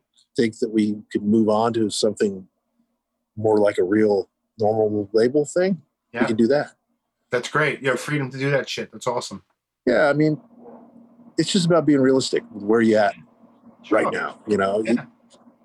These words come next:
Speaker 1: it's not the same world as it was even, you know, a year ago.
Speaker 2: No,
Speaker 1: So
Speaker 2: not at all.
Speaker 1: it's all a gift. It's all a
Speaker 2: Yeah.
Speaker 1: gift. If you can play music and anyone cares at all, that's pretty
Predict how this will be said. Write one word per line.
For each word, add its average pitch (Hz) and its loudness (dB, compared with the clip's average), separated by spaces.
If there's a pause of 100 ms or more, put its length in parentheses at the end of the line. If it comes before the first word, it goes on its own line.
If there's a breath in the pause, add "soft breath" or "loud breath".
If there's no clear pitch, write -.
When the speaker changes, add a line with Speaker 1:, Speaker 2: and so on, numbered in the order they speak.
(140)
Speaker 1:
it's - -2
not 131 0
the - -4
same 123 0
world 117 4
as 110 -2
it 110 -2
was 104 2
even, 104 -2 (500)
you - -2
know, 95 -2
a 147 0
year 110 4
ago. - -6 (220)
Speaker 2:
No, 135 0 (240)
Speaker 1:
So 110 2 (420 loud breath)
Speaker 2:
not 113 -8
at 113 -4
all. 104 -6 (680)
Speaker 1:
it's - 0
all 151 4
a 127 0
gift. 135 0 (800)
It's - -2
all 123 4
a - 2
Speaker 2:
Yeah. 127 2
Speaker 1:
gift. - -2
If 113 -4
you 123 4
can 156 2
play 160 2
music 143 2
and 120 2
anyone 123 2
cares 113 0
at 104 0
all, 104 4 (1900)
that's 95 0
pretty - -10